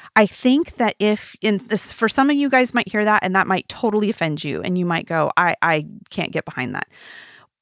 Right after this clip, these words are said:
Well, just, just go with me here a little bit, because typically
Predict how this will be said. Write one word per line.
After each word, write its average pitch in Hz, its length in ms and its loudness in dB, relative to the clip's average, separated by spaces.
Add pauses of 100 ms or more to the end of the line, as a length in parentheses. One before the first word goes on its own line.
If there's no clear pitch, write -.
(320)
Well, 247 120 2
just, 233 300 -4
just 214 260 0
go 262 200 6
with 330 160 -2
me 277 80 -2
here 233 260 0 (160)
a 202 80 4
little 180 220 2
bit, - 240 -4 (360)
because 226 440 2 (560)
typically 226 840 2